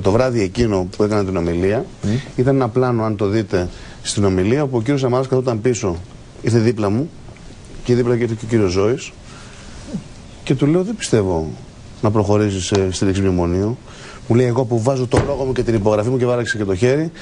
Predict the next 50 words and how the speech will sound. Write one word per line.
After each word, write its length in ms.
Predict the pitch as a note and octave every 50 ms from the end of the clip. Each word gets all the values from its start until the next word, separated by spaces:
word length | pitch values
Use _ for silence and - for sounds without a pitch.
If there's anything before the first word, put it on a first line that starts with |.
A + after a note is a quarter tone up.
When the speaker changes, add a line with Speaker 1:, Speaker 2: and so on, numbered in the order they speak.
| - - - F3
Speaker 1:
δεν 100 | C3+ C3
τον 120 | B2+ C3+
παίρνω 240 | A#2 A2+ G#2 G#2 G2+
πίσω". 340 | F#2 G#2+ F#2+ F2 F#2+ F2 D#2 D2 - - - - - - - - C3+ A#2 -
Και 100 | - C#3+
βέβαια 200 | E3 G3+ G#3 G#3
όχι 140 | A3 F#3+ E3+
απλώς 160 | D3 C3+ A#2
το 80 | A#2 G#2+
πήρε 160 | A#2+ A2 G#2
πίσω, 280 | - - B2 B2+ E3
έκανε 220 | E3 D#3 E3+ E3 D3+
την 80 | C#3
κολοτούμπα 420 | B2+ C3+ B2 B2 A#2+ D3+ C#3 B2+ A#2+
του 80 | A#2 A2+
αιώνα 180 | A#2+ D3+ F#3+
και 80 | G3+ F3
ψήφισε 220 | D3 G3+ G3 D#3+
το 60 | D#3+ F3+
δεύτερο 220 | D#3+ D3+ E3+ C3+
μνημόνιο. 480 | A#2+ A2 G#2+ A#2 C3 C#3+ E3+ G3 A3+ A#3+ - - - - - - - - - - - - -
Και 120 | - - D3+
ουσιαστικά 380 | C#3+ B2+ C#3+ C3+ B2+ - G#3
η 40 | F3+
κυβέρνηση 400 | C#3+ C3+ C3+ C#3+ F3+ F#3 F#3 D3+
Παπαδήμου 400 | D#3+ D3 C3 C#3 D3 F3+ E3+ D#3
που 120 | C3+ C#3
το 100 | B2 F3+
έκανε 220 | F3 D#3 D#3 C#3+ C3+
προκειμένου 360 | B2+ B2+ A#2 B2 B2+ D#3 D#3
να 80 | C#3+ C3
πάρουν 220 | D3 D3 D3 B2+
το 140 | A#2+ A#2 G#2 B2
P 40 |
S 480 | C3+ C3+ A#2+ A2 - - C3 B2+ B2 A2
I 40 | G2 - - - - - -
που 160 | - A2 A#2
θα 100 | - B2+
ελάφρυνε 340 | A#2 A#2+ C#3 D3 C3+ C3 A#2
το 120 | G#2 A2 G2+
χρέος, 440 | F2+ B2+ C3+ E3 G3+ A3 - - - - - - - - -
αυτό 300 | - F#3 G3 - G3+ F#3
που 140 | D#3 D3+ C3+
έκανε 320 | C3+ D3+ D#3 - G3 G3
είναι 100 | G3 G3+
να 100 | G3 F#3
διαλύσει 300 | E3+ D3 D3 C#3+ D#3 G3
την 100 | F#3 G3
εθνική 180 | F3+ F3+ F3 G#3
οικονομία. 540 | G3 F3 G3 F#3+ F#3+ G3 F#3+ D3+ G#2 F2+